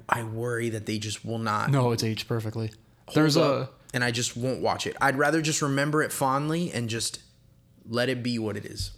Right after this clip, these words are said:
Speaker 2: There was a joke that I totally forgot about, and when it happened, I lost my fucking mind at two in the morning. When he goes to hug Adam Scott. You don't remember either.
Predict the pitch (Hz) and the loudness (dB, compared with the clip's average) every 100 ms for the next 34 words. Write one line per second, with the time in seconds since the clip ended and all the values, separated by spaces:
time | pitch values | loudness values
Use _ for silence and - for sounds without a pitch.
0 | - _ - 151 160 151 120 139 147 131 | -20 _ 2 4 4 2 2 2 2 0
1 | 120 127 127 131 123 120 123 123 131 135 | 2 2 4 2 0 0 0 0 2 2
2 | 135 - 135 127 120 120 120 131 123 113 | 0 0 0 0 0 0 0 0 0 -2
3 | 113 131 123 113 - 127 117 127 127 120 | -4 -2 -2 -4 -4 -6 -4 -2 -2 0
4 | 120 120 117 - 131 123 123 123 120 113 | 0 -2 -4 -2 0 2 0 0 -2 -4
5 | 110 113 - _ _ _ _ _ _ _ | -4 -8 -12 _ _ _ _ _ _ _
6 | _ _ _ _ _ _ _ _ _ _ | _ _ _ _ _ _ _ _ _ _
7 | _ _ - 120 123 120 123 120 120 120 | _ _ -2 0 0 0 2 0 0 0
8 | 120 117 131 123 123 - - _ - _ | -2 -2 0 0 -2 -6 -20 _ -20 _
9 | _ _ _ _ _ _ _ _ _ _ | _ _ _ _ _ _ _ _ _ _
10 | _ _ _ _ _ _ _ _ 135 127 | _ _ _ _ _ _ _ _ 0 0
11 | 127 123 127 120 135 131 | 2 0 0 0 0 -2